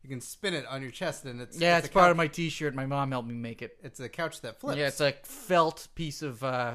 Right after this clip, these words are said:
Speaker 2: felt. It's a little felt couch, and you just flip it.
Speaker 1: Yeah. Well, that's really neat. Oh, well, welcome, uh, Couch Flipper.
Speaker 2: Thanks, thanks. Uh, I was gonna be on Tough Enough.
Speaker 1: Wha-, what?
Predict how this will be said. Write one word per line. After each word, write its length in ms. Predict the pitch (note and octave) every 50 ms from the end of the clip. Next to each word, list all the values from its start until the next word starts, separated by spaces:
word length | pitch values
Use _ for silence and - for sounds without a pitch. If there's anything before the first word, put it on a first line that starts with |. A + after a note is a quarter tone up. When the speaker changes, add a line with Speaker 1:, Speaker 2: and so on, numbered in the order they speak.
| A#2+ - _
Speaker 2:
felt. 500 | - - D3+ D3+ C#3 C3+ C#3 - - -
It's 140 | C3 A#2 -
a 60 | C#3+
little 180 | C3+ C3+ C3+ C3
felt 360 | - - D3 C#3 C#3 - -
couch, 380 | - D3 C3+ C3 C#3 C3+ - C#3
and 80 | C3
you 80 | B2+ A2+
just 220 | A#2 A#2+ - -
flip 260 | - B2 B2 - -
it. 100 | A#2+ A2+ - _ _ - _ _
Speaker 1:
Yeah. 240 | C4 D4 D3+ A2+ G#2 - - - - - - - - - -
Well, 120 | A3+ G#3
that's 220 | G#3 G#3 G3+ - -
really 260 | G#3+ G#3+ G#3 G#3+ A#3
neat. 100 | B3+ A3
Oh, 100 | D#3 F3+ F#3
well, 300 | G3 G#3 A3+ A3 G#3 G3+
welcome, 420 | G3+ A3 A#3 A3+ - A#3 G#3+ G#3+
uh, 140 | G#3 G3+ G3+ F#3+ - _
Couch 400 | - - A#3 C4 D4+ D4+ - -
Flipper. 480 | - - C3 B2+ - C#3 B2 D3 - _
Speaker 2:
Thanks, 400 | F#3 F3+ F#3 F3 C#3+ - - -
thanks. 440 | - F3+ F#3 F#3 F3 - - - -
Uh, 60 | F3
I 320 | D#3+ D#3+ D#3 D3+ D3 C#3+ C#3+
was 160 | C#3+ C#3 -
gonna 200 | - F3 E3+ D#3+
be 120 | C#3 D#3+ D#3+
on 100 | D3+ C3+
Tough 240 | - E3+ D3+ - D3+
Enough. 320 | C#3 C3+ C3 - - - - - - - _ - - _ - - _ _ _ _ - -
Speaker 1:
Wha-, 300 | - - - - D#3+ C#3+ - - - - _ _ -
what? 320 | B2+ A#2+ C#3+ - - -